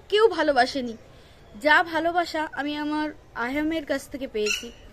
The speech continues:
ওনার আর একটা মেয়েও আছে, বোধহয় আর একটা ছেলেও আছে, কিন্তু এই ছেলে ওনাকে যা ভালোবাসতো, সেই ভালোবাসা উনি ওনার মা বাবার কাছ থেকেও পায়নি।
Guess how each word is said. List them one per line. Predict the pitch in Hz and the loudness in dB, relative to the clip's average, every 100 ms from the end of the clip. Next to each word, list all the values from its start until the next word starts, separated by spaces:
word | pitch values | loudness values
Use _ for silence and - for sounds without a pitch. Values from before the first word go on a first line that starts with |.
| - - - - - | -18 -18 -16 -16 -8
ওনার | 330 359 370 - - | -2 0 0 0 0
আর | 277 | 0
একটা | 294 - | 2 0
মেয়েও | 339 311 311 359 | 0 0 0 0
আছে, | 277 247 339 466 - - - - | 0 -2 -6 -6 -10 -20 -20 -14
বোধহয় | 233 277 311 320 | -6 -4 -2 0
আর | 302 285 | 0 -2
একটা | 294 320 | -4 -6
ছেলেও | 311 302 277 277 294 | -4 -4 -2 -2 -2
আছে, | 208 - 190 - - - - - - - - - - - | -4 -6 -18 -20 -20 -20 -20 -20 -20 -20 -20 -20 -20 -4
কিন্তু | 392 415 359 269 - - | 0 0 -2 -8 -10 -8
এই | - 349 415 | 0 2 2
ছেলে | - 440 453 440 - - - | 2 2 4 2 0 -8 -8
ওনাকে | 320 359 453 | -2 0 2
যা | 381 403 | 2 2
ভালোবাসতো, | 381 392 440 440 392 - 359 | 2 2 2 2 0 -6 -8
সেই | - 392 392 415 | -6 -2 0 0
ভালোবাসা | 339 370 403 403 370 349 - | 0 -2 -2 -4 -6 -8 -10
উনি | 392 427 | -6 -4
ওনার | 466 453 | -4 -4
মা | 320 262 254 254 | -4 -4 -4 -4
বাবার | 294 302 339 | -4 -4 -4
কাছ | 320 359 - | -6 -12 -12
থেকেও | 392 392 349 - | -12 -8 -6 -4
পায়নি। | 233 214 214 | -4 -4 -8